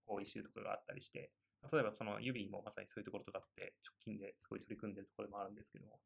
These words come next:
だったり、こう、取締役のマネジメントってどうしたらいいんだとか、えー、マネジメントというか、まあ、あれですね、取締役の、えーっと、効果を最大化するにはどうしたらいいかとか、こう、なんでシーイーオーは必要かとか、えー、シーイーオーってどういう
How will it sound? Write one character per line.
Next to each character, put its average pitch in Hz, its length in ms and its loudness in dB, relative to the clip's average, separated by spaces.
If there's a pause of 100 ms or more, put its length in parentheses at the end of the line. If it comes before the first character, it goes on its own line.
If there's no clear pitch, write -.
だ 117 80 2
っ - 40 -8
た - 80 -2
り、 - 80 -8
こ 98 120 -2
う、 - 60 -6
取 123 120 -4
締 117 200 2
役 110 180 2
の 101 180 4 (400)
マ 104 80 0
ネ 101 100 0
ジ 104 60 -2
メ 104 80 -2
ン 101 40 -4
ト 101 80 -2
っ 101 40 -6
て 107 60 -2
ど 101 140 -2
う 101 40 0
し - 60 -4
た - 80 -4
ら - 60 -16
い - 20 -18
い - 40 -20
ん - 60 -20
だ - 60 -20
と - 100 -20
か、 - 220 -12 (320)
え 95 320 -2
ー、 101 40 -6
マ 104 60 2
ネ 113 80 4
ジ 113 100 -4
メ 135 80 2
ン - 20 -2
ト 123 100 -4
と - 100 -8
い - 40 -8
う - 20 -10
か、 - 100 -6
ま 98 100 -6
あ、 101 60 -4
あ 101 40 -4
れ 101 60 -14
で - 80 -14
す - 120 -14
ね、 - 100 -8 (220)
取 110 100 -8
締 110 160 4
役 - 160 -2
の、 156 220 2 (160)
え 101 380 4
ー - 40 -20
っ - 40 -20
と、 - 80 -20
効 110 180 4
果 107 80 2
を 98 80 2
最 107 180 6
大 98 100 4
化 104 120 0
す - 100 -8
る 113 60 -6
に 104 60 -6
は 104 40 -6
ど 104 120 -8
う 104 60 -12
し - 60 -6
た - 80 -4
ら - 80 -10
い - 40 -16
い - 20 -20
か - 100 -20
と - 140 -20
か、 - 180 0 (580)
こ 101 340 4
う、 - 20 -2
な 127 80 6
ん 117 80 4
で 101 80 -4
シ - 180 -2
ー 104 40 2
イ 104 80 6
ー - 20 6
オ 101 40 4
ー - 20 4 (160)
は - 140 0
必 - 200 -12
要 98 60 -4
か 98 80 -2
と - 80 -12
か、 - 140 -8 (380)
え 98 440 4
ー、 - 80 -14
シ - 160 -2
ー - 20 2
イ 117 40 4
ー 117 40 6
オ 107 120 2
ー - 20 -4
っ 107 60 -8 (120)
て 101 180 -8 (400)
ど 107 100 2
う 107 60 6
い 101 120 2
う 101 100 -2